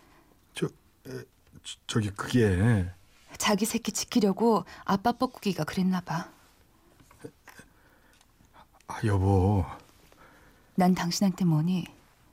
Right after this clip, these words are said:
Speaker 2: 철순이 엄마? 뻐꾸기 둥지 위로 날아간 새?
Speaker 1: 나는 우리 셋이면 충분히 행복할 것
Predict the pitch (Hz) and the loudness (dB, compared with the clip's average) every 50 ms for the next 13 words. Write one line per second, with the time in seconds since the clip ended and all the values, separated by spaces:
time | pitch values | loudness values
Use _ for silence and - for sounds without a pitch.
0 | _ _ _ _ _ _ _ _ _ _ _ - - - 262 240 - - 220 196 | _ _ _ _ _ _ _ _ _ _ _ -8 -2 0 0 0 2 0 0 2
1 | 175 165 151 156 156 165 190 220 - - - _ _ _ _ _ _ _ - - | 2 2 2 2 2 0 0 -2 -4 -8 -20 _ _ _ _ _ _ _ -20 -20
2 | - - - - - - _ _ _ _ _ _ _ - - - - 294 285 277 | -20 -20 -20 -20 -20 -20 _ _ _ _ _ _ _ -20 -14 -4 0 0 0 0
3 | - 262 220 233 233 - - 214 208 185 208 202 190 185 180 151 151 180 180 180 | 0 0 0 0 0 4 4 4 4 6 4 2 4 4 4 4 4 4 2 2
4 | 180 175 - - 277 294 294 - - _ _ _ _ _ _ _ _ _ _ _ | 0 0 -2 -2 -4 -4 -4 -6 -18 _ _ _ _ _ _ _ _ _ _ _
5 | _ _ - - - - - - - - - - _ _ _ _ _ _ _ _ | _ _ -20 -20 -20 -20 -20 -18 -20 -20 -20 -20 _ _ _ _ _ _ _ _
6 | _ _ _ _ _ - - - 110 110 113 113 123 147 127 92 76 - - - | _ _ _ _ _ -14 -4 0 2 4 6 6 6 6 4 2 -2 -8 -18 -20
7 | - _ _ - _ _ _ _ _ _ _ _ _ _ - - - - - - | -20 _ _ -20 _ _ _ _ _ _ _ _ _ _ -20 -20 -20 -20 -14 -6
8 | 113 117 123 110 - 139 135 - - 131 123 - - 185 165 139 131 131 123 117 | 0 0 2 2 2 2 0 2 2 0 0 0 2 4 4 6 6 6 4 4
9 | 113 113 101 104 156 147 127 - - 117 - - 127 113 107 104 101 95 | 4 2 2 0 0 0 0 0 0 -2 0 0 0 0 0 0 -4 -6